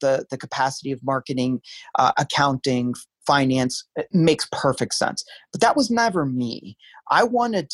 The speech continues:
to serve people in a very specific capacity, but I wanted to remain in business and I didn't want to, and I wanted to go to work for a company and not run my own business. So I thought,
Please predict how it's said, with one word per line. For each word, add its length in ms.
to 340
serve 480
people 580
in 100
a 80
very 400
specific 640
capacity, 680
but 120
I 100
wanted 320
to 100
remain 440
in 140
business 600
and 100
I 60
didn't 260
want 380
to, 420
and 120
I 40
wanted 240
to 60
go 100
to 80
work 280
for 120
a 60
company 400
and 120
not 260
run 220
my 80
own 100
business. 340
So 100
I 80
thought, 320